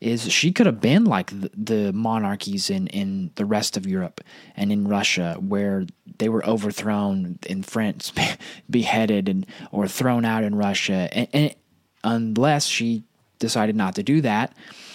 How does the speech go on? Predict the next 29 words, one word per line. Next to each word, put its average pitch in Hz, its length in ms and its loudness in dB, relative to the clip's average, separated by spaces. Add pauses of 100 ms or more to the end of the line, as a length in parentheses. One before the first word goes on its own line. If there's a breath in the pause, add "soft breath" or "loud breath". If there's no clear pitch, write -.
(240 loud breath)
and 101 160 -2
be 117 140 4
a 147 40 4
totalitarian, 101 760 0
she 127 160 0
stepped - 320 -2
aside 98 380 0
and, 120 240 -2
and 98 440 -6
gave 107 300 2
up 131 320 0
some 107 240 -2
of 110 60 -2
that 110 280 0 (220)
authority 117 520 0
back 98 340 -4
to 104 80 -6
the 95 100 -6
people. 104 480 -2 (480 loud breath)
Um, 92 760 -2 (1160)
and 139 140 2
it, 123 140 0
and 131 120 4
it's 135 140 0
a, 120 280 4
a 117 120 2
representation 131 1080 4
of 98 220 0
what 117 400 2